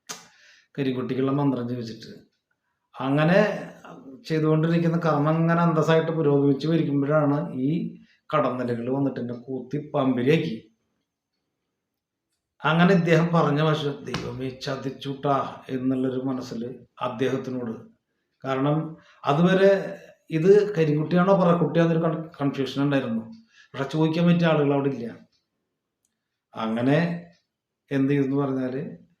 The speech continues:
ആളുകൾ നോക്കണോ നിൽക്കണോ, ആ, അങ്ങനെ മറ്റു ഇതൊക്കെ നിൽക്കുന്നുണ്ട്.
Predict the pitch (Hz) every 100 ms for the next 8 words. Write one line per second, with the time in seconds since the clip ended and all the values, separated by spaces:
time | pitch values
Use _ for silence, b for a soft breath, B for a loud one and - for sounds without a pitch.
0 | _ _ _ _ - 160 170 170 196 196
1 | 190 185 180 175 175 180 175 165 165 175
2 | 175 170 170 165 165 165 165 - 165 156
3 | 160 156 151 151 147 - -